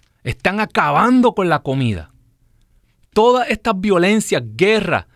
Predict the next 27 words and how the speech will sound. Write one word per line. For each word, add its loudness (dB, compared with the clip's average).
todas 0
estas -6
pandillas, -4
todo 2
eso -2
es -8
planeado -2
para 0
movilizar -4
grandes -2
cantidades -4
de -4
gente. -6
Ah, -8
si -8
que, -4
están 0
causando, 0
están -4
sacando -2
a 4
la 0
gente -2
de 0
todos -6
sus -8
países -4